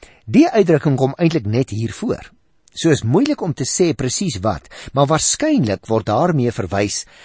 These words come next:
na die feit dat daar hoogtes, dit wil sê offerplekke, op Israel se berge was van die vroegste tye af en dat hulle nou weer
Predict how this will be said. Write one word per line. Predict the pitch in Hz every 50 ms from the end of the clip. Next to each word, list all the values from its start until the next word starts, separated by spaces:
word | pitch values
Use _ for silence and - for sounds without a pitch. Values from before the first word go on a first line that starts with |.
| - -
na | - 117 117 123
die | 127 123
feit | - - - 240 277 277 - - - -
dat | 104 120 127 113
daar | 120 110 110 107
hoogtes, | 104 107 120 180 214 - - - 123 151 - - -
dit | - 135 139
wil | - 190 156
sê | - 147 135
offerplekke, | - 226 262 - 262 - - 131 104 78 - - 85 - - _ _ _ _ _ _ _ _ _ _ _ _ _ -
op | 160 - -
Israel | - 247 247 - - - 156 135 135 135 135 -
se | - 127 87
berge | 107 113 135 139 120 120 90
was | 92 92 87 90 - - - - _ _ _ _ _ _ -
van | - 135 135
die | 131 -
vroegste | - 190 202 180 - - - 160
tye | - - 220 220 185 113
af | - - - - - - _ _ _ _ _ - - - _ _
en | 180 165 165 147 147
dat | 131 - 110
hulle | 113 139 156 131
nou | 107 104 127 143 131 104
weer | 117 104 101 98 92